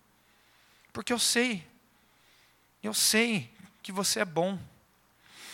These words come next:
E Jesus, ele tem misericórdia também dessa nossa infantilidade. Eu acho curioso aquela hora ali, no final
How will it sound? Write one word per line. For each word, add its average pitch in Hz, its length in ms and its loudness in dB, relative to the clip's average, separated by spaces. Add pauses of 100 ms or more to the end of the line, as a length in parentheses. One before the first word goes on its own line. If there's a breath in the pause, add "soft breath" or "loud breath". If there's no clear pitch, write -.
(2500 loud breath)
E 220 80 0
Jesus, 208 640 6
ele 196 140 4
tem 214 180 -4
misericórdia 190 800 4
também 147 340 0
dessa 143 320 0
nossa 151 300 2
infantilidade. 139 1000 -4 (1000 loud breath)
Eu 180 200 8
acho 208 200 8
curioso 190 640 6
aquela 165 320 4
hora 160 320 6
ali, 147 380 -2 (580 soft breath)
no 165 140 -4
final 156 680 4